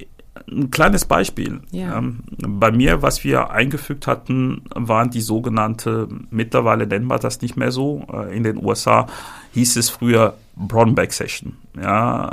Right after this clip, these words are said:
Speaker 1: im Grunde genommen ging es darum, dass, ähm, ähm, äh, jeder auch reinkommt,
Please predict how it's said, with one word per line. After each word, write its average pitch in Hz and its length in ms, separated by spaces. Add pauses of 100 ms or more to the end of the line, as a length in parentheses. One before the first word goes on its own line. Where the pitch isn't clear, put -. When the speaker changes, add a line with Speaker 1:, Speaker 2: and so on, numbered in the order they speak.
(140)
Speaker 1:
im 113 140
Grunde 117 280
genommen 113 240
ging 120 240
es 123 160
darum, 117 420
dass, 107 360
ähm, 101 580 (540)
ähm, 101 520 (380)
äh, - 340 (180)
jeder 113 580
auch - 220
reinkommt, 160 640